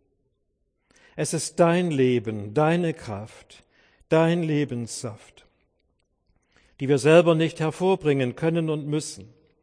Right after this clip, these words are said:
aber die durch uns fließen dürfen und sollen. Hilf uns, das zu sehen, zu wollen, zu leben. Wir danken dir für dein Wort und deinen Geist,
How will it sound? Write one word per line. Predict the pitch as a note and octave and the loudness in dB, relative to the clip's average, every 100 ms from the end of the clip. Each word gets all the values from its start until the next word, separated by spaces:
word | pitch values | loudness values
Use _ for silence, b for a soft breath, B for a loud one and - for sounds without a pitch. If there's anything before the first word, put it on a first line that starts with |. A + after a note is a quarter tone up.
| _ _ _ _ _ _ _ _ _ _ | _ _ _ _ _ _ _ _ _ _
aber | - B2 B2+ | -4 -2 0
die | C3 | 0
durch | D3 C3+ D#3+ | 0 -2 0
uns | E3+ E3+ | -2 -2
fließen | - D#3+ G3+ - C#3 | -6 -6 -6 -4 -6
dürfen | A#2 B2 A#2+ B2+ B2+ | 0 2 2 -2 -6
und | B2 A#2+ | -4 -4
sollen. | C#3 C3+ A#2 F#2 G#2 _ _ _ _ _ _ _ _ _ _ _ _ _ _ _ b b b b b | -4 -4 -4 -10 -18 _ _ _ _ _ _ _ _ _ _ _ _ _ _ _ b b b b b
Hilf | b A3 A3 | b 6 6
uns, | G3 D#3+ - | 4 2 2
das | D3+ - | -2 -2
zu | - | -6
sehen, | C3+ C3+ F#3 G3 E3 F#2+ - b b b | -6 -2 0 0 -4 -8 -16 b b b
zu | - B2 | -12 -4
wollen, | C3+ E3 D#3+ A#2 G2+ - B B | 2 4 2 -2 -8 -16 B B
zu | - | -8
leben. | C3 C#3+ D3+ D3+ B2 F2+ G2 A2 _ _ _ _ _ _ _ _ _ _ _ _ _ _ _ _ _ _ _ _ _ _ _ _ | -2 0 0 -2 -6 -12 -16 -20 _ _ _ _ _ _ _ _ _ _ _ _ _ _ _ _ _ _ _ _ _ _ _ _
Wir | D3+ | 0
danken | F#3+ G#3 G#3+ F3+ | 4 4 4 0
dir | C#3+ C3 | 2 0
für | C#3+ | 2
dein | C#3+ C#3 C#3 | 2 4 2
Wort | C#3+ F3+ F3+ | 2 2 2
und | D#3+ | 0
deinen | D3 C#3+ C#3 B2 | 2 2 0 -2
Geist, | A2+ C3 D3 E3 D#3+ - | 0 0 2 -2 -4 -14